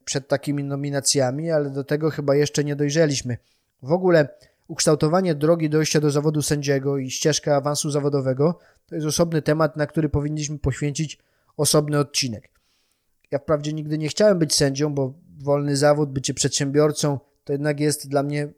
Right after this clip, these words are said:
błogosławieństwo, ale mam też swoje zdanie na temat tego systemu. Kiedy widzę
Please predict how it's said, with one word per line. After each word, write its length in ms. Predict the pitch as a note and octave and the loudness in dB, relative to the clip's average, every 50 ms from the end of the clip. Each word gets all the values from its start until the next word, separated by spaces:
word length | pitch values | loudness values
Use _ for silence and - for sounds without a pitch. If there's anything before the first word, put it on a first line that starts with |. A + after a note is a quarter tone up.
| _ _ _ _ _ _ _ | _ _ _ _ _ _ _
błogosławieństwo, 920 | D3 D3 C#3+ D3+ C#3+ - E3+ D#3 D#3+ E3 D#3+ D3 - - - - D3 D3+ | -2 0 0 0 0 2 0 2 2 2 2 0 -2 -4 -4 0 2 2
ale 120 | D#3 D#3 | 2 2
mam 180 | D3 D3 D3+ D3 | 0 -2 -4 -2
też 200 | - D#3+ C#3+ - | -2 -2 -2 0
swoje 240 | - D#3 D3+ D3+ C#3+ | -2 0 0 0 0
zdanie 300 | C#3 D3+ D#3 D#3 D#3 C#3+ | 2 2 0 2 2 0
na 80 | C3+ | -2
temat 280 | B2+ - B2+ B2+ B2 - | -2 -2 -4 -6 -6 -6
tego 180 | C3 B2 B2+ B2+ | -6 -6 -4 -6
systemu. 480 | - - A#2+ - - B2 A#2 A#2+ - _ _ _ _ _ _ _ _ _ _ _ _ _ _ - | -4 -6 -6 -6 -6 -8 -8 -10 -16 _ _ _ _ _ _ _ _ _ _ _ _ _ _ -12
Kiedy 220 | _ D3+ C#3+ C#3 C#3 | _ -8 -6 -6 -6
widzę 300 | D3 D3+ D3+ D#3 C#3 | -6 0 2 2 2